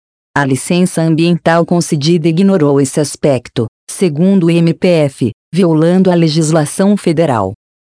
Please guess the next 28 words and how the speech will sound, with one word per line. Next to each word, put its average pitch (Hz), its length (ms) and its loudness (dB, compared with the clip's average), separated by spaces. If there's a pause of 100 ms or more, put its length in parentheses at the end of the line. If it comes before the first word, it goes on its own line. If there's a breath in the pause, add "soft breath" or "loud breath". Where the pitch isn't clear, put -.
Além 175 340 2
disso, 156 540 0 (240)
o 170 40 2
órgão 165 360 0
questiona 165 640 0
o 143 40 -2
critério 160 500 0
adotado 160 500 0
na 151 140 0
licença 175 560 -2
para 160 240 -2
classificar 156 760 0
os 156 120 -2
campos 180 400 -2
rupestres, 165 880 -2 (220)
vegetação 160 680 0
rara 156 400 0
e 139 40 2
endêmica 151 600 2
que 208 160 -2
cobre 185 240 -2
apenas 175 500 0
um 185 120 2
por 165 200 -2
cento 180 440 -2
do 156 140 -4
território 170 560 0
brasileiro, 156 760 0